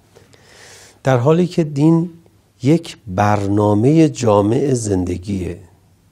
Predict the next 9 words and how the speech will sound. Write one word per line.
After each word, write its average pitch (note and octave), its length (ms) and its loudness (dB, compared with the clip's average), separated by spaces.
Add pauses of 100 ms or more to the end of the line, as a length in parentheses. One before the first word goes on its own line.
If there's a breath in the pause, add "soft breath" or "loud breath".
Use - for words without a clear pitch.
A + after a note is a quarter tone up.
(340)
برنامه‌ای A2+ 720 0
که C#3 480 0 (600 soft breath)
هنوز C3+ 640 2
کامل G2 640 -4 (200)
پیاده G2+ 420 -4
نشده، G2+ 440 -6
چون A#2+ 220 -6
اساساً G#2 400 -8
هنوز A2 520 -6